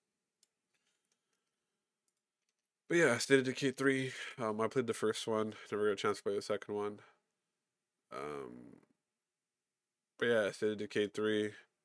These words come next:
Looking at a recent article here now by Game Rant. Uh, new State of Decay three release rumors, bad news for the fans. The rumors suggest that State of Decay three might not be released until twenty twenty-seven.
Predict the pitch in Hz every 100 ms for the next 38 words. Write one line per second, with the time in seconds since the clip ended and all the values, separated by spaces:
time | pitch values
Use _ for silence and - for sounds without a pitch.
0 | _ _ _ _ 139 - 107 104 107 113
1 | 120 104 107 - 120 113 117 107 107 104
2 | 107 110 110 110 113 110 110 120 135 -
3 | - _ _ _ _ _ _ _ _ _
4 | _ _ 127 104 95 - - 113 147 175
5 | - 135 120 127 117 - 117 110 107 113
6 | 120 110 107 107 107 107 110 104 113 -
7 | 113 113 110 110 110 107 107 - - -
8 | - _ _ _ _ _ - - - -
9 | - - 143 196 208 143 123 143 - -
10 | 147 143 139 131 123 - 131 123 123 120
11 | 120 120 120 117 113 110 120 110 113 107
12 | - 120 170 95 85